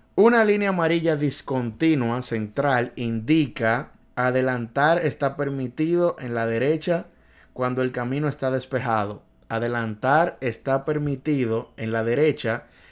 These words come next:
cuando el camino está despejado. Asumiendo que está al nivel de la calle,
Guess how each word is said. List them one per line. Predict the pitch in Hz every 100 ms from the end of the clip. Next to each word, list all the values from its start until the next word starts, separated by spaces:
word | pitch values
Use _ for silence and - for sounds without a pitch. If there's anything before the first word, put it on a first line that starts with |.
| _
cuando | - 110 110
el | 107
camino | 110 107 123 139
está | - 120 - 123 117 -
despejado. | 117 107 127 123 - 135 120 123 110 101 - _ _ - - - - -
Asumiendo | - 151 147 165 156 165 208 208 147 135 151 - - - _ -
que | -
está | 139 - 160 165
al | 160 151
nivel | 143 135 139 156
de | 156
la | 156
calle, | - 143 113 104 107 -